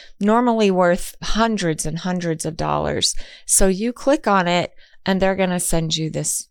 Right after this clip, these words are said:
this information. So I said, "Okay, I'll bite. I'll click on it." So I click on it.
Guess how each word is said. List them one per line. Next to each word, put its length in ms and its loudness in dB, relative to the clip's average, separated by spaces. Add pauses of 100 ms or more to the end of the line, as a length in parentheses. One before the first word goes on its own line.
(200)
this 200 -2
information. 800 -4 (460)
So 300 4
I 100 0
said, 220 0
"Okay, 460 0 (200)
I'll 120 0
bite. 400 0 (200)
I'll 120 2
click 340 -2
on 180 -2
it." 200 0 (360)
So 280 2
I 100 2
click 300 0
on 220 0
it. 200 0